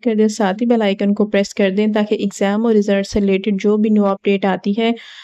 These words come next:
उसका इंशाल्लाह सबसे पहले आपको नोटिफिकेशन मिल जाए। तो जी स्टूडेंट, बात करते हैं छब्बीस अगस्त को छुट्टी का ऐलान। तो इसका नोटिस आपको यहाँ पे नज़र आ रहा है। ये नोटिस Government of the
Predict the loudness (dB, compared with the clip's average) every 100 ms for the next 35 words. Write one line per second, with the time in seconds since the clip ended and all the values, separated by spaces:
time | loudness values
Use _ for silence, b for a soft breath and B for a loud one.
0 | B -4 -2 2 2 2 0 0 -2 -4
1 | -2 -2 0 0 0 0 0 -2 0 0
2 | 0 -2 0 -2 0 2 2 2 0 -4
3 | -8 _ b b b _ -2 0 0 0
4 | 2 4 4 2 0 -2 0 0 0 0
5 | -4 0 0 -2 -10 _ -2 2 2 2
6 | 2 2 2 2 0 0 -2 -2 0 0
7 | 2 2 0 0 -2 -2 0 2 2 2
8 | 0 -2 -4 -4 -2 -2 -2 -2 -2 -2
9 | -2 0 0 0 0 0 -2 -6 B B
10 | B 0 4 4 2 2 -2 -4 -14 _
11 | -4 0 2 2 0 -2 0